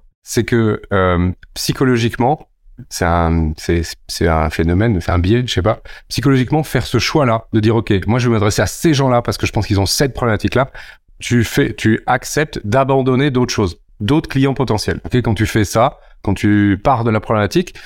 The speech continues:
et que tu fais pas, euh, « Voilà ce que je vends », mais plutôt, « Si vous avez ce problème-là, sachez que je peux ré-, le résoudre »,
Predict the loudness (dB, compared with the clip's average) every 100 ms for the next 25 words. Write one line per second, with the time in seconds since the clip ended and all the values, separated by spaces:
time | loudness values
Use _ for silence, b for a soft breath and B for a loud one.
0 | B -2 0 0 0 -2 0 2 4 4
1 | 2 2 0 2 2 2 4 2 2 0
2 | 0 0 0 0 2 2 0 -2 0 2
3 | 2 2 2 0 -2 -2 0 -2 0 0
4 | 0 0 2 2 0